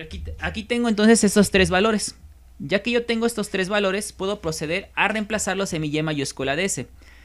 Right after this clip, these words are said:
Y va a quedar lo siguiente. Observen, va a quedar y mayúscula de s es igual a la primera fracción. Pero la primera fracción, que es uno sobre S cuadrada por s más dos, se va a descomponer en términos de estas tres fracciones,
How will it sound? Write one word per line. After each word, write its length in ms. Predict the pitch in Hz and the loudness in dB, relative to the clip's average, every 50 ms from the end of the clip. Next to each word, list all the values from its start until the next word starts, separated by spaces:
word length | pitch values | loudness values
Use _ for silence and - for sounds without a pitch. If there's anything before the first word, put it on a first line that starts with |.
| - - - - | -20 -20 -18 -8
Y 100 | - 185 | -2 2
va 80 | 196 208 | 2 2
a 40 | 208 | 2
quedar 220 | 220 202 196 202 | 2 0 0 0
lo 80 | 202 190 | 0 -4
siguiente. 520 | - - 151 143 139 127 - 123 113 - - - - | -4 -4 -4 -4 -4 -4 -6 -8 -14 -16 -20 -20 -12
Observen, 520 | - 123 - - 170 156 131 117 117 120 - | -10 -8 -6 -2 -2 0 0 0 -2 -4 -4
va 40 | 147 | -6
a 60 | 147 | -4
quedar 300 | - 135 127 120 120 131 | -2 -2 -2 -2 -2 0
y 60 | 175 202 | 0 0
mayúscula 580 | 226 247 214 220 208 - - - 233 233 226 | 0 0 -2 -2 -4 -4 -4 -2 -2 0 0
de 140 | 214 214 185 | 0 0 0
s 260 | 160 - - 170 202 - - - - - - - - - - - - - - - - - - - - - - - - - - - - - - - - - | 0 -2 -4 -4 -6 -8 -10 -18 -20 -20 -20 -20 -20 -20 -20 -20 -20 -20 -20 -20 -20 -20 -20 -20 -20 -20 -20 -20 -20 -18 -20 -18 -20 -20 -20 -20 -12 -6
es 160 | - 202 - - | -2 -2 0 0
igual 240 | 226 190 202 202 | 2 4 4 4
a 60 | 208 202 | 6 4
la 160 | 190 170 - | 4 2 2
primera 320 | 165 156 165 170 170 170 | 0 0 2 2 2 0
fracción. 480 | 160 - 160 160 - - 202 208 202 - - - - - - - - - | 2 0 -2 -2 0 0 0 0 -2 -4 -8 -18 -20 -20 -20 -20 -20 -6
Pero 160 | - 170 160 | 0 0 4
la 140 | 160 160 156 | 4 2 2
primera 260 | 170 170 190 202 233 | 2 0 0 0 0
fracción, 380 | 240 226 208 196 - 208 196 190 | 0 0 -2 -4 -2 -4 -4 -2
que 80 | - 196 | -2 -4
es 120 | 190 - - | -4 -4 -4
uno 320 | 220 233 226 202 185 202 214 | -4 -2 -2 0 0 -2 -2
sobre 300 | - - 139 139 151 160 | -4 -4 -2 -2 -2 -2
S 180 | - 202 185 | -2 -4 -4
cuadrada 400 | - 156 156 160 170 175 175 170 | -2 -2 0 2 2 0 0 -2
por 140 | - 139 131 | -4 -4 -4
s 180 | 139 143 170 160 | -4 -4 -4 -2
más 200 | 165 180 190 190 | -2 -2 -2 -2
dos, 280 | 202 196 208 - - - - - - - | -2 -2 -2 -4 -8 -12 -20 -20 -20 -14
se 160 | - - 165 | -6 -2 0
va 80 | 175 | 2
a 20 | 190 | 2
descomponer 480 | 208 - - 208 190 - 175 170 175 | 0 0 -2 -2 -2 -2 -2 0 0
en 160 | 175 180 160 - | 0 0 -2 -2
términos 440 | 190 196 214 214 214 196 175 160 | -4 -4 -2 -2 -2 -2 -2 -4
de 40 | 160 | -4
estas 240 | 156 - 185 165 - | -4 -4 -6 -6 -6
tres 240 | - 143 135 - - | -6 -6 -6 -6 -4
fracciones, 580 | 160 160 160 - - 233 240 247 226 - - | -4 -4 -4 -2 -2 0 0 0 -2 -4 -10